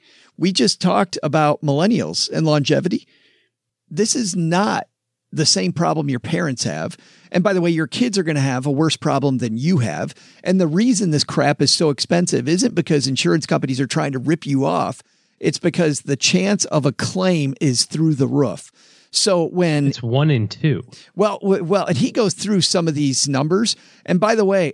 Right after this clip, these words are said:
Speaker 1: I will read directly from the piece. He says, "According to my analysis, the leverage is on the order of two to three X," meaning two to three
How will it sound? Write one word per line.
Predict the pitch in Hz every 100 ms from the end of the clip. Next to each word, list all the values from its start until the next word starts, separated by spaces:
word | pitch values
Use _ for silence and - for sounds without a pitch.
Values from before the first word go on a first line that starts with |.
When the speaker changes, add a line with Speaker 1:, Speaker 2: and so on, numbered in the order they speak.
| -
Speaker 1:
I | 196
will | 220
read | 151 180 180
directly | 143 143 143 147
from | - 143 131
the | 117
piece. | 127 - - - _ _ _
He | 208
says, | 196 196 156
"According | - 233 220
to | 170
my | 170 220
analysis, | 180 127 117 123 143 120 - - _ _ -
the | 160
leverage | 151 180 220 180 147
is | 147
on | 160 147
the |
order | - 160 147 147 131
of | 127 -
two | - 202
to | 165
three | 139 156 147 135
X," | 147 117 92 -
meaning | 170 180 143
two | - 226
to | 214
three | - 170 156